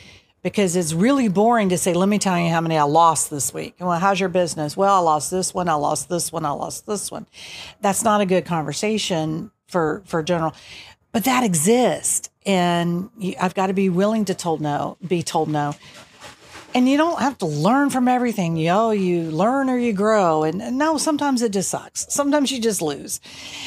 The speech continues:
And, but you gotta be able to pick yourself up, dust off, and, and keep going and know that's part of it. So if you don't deal with rejection well, if your confidence is all based on winning and succeeding,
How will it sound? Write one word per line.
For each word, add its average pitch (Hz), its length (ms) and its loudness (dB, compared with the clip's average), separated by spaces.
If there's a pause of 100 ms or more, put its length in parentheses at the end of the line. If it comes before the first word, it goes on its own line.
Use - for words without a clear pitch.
(160)
And, 175 800 0
but 185 180 -4
you 226 60 0
gotta 226 220 0
be 208 120 0
able 190 120 -2
to 156 80 -10 (260)
pick - 140 -6
yourself 220 380 -2
up, 202 260 0
dust 190 280 -2
off, 175 320 0
and, 170 220 -4
and 165 160 -2
keep 190 200 -6
going 165 400 2
and 151 80 -2
know 151 140 -2
that's - 220 -4
part 156 220 -2
of 151 160 0
it. 160 180 -6
So 160 160 -4
if 156 120 -8
you 233 160 0
don't 254 340 -4
deal 185 640 -2 (560)
with 156 260 -2
rejection 214 600 -2
well, 190 600 0 (200)
if 170 340 -8
your 170 320 -2
confidence 196 880 -4
is 160 380 -4
all 196 280 2
based 185 460 -2
on 170 520 -2
winning 196 540 2
and 165 140 0
succeeding, 170 720 -4